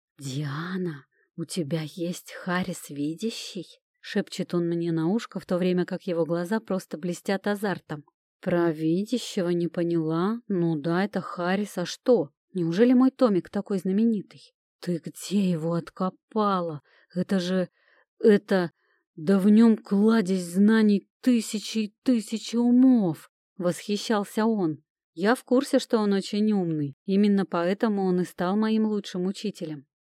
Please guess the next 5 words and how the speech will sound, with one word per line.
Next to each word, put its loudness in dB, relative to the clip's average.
нежно 0
погладила -4
странички. -6
Цветочек -4
мой, -2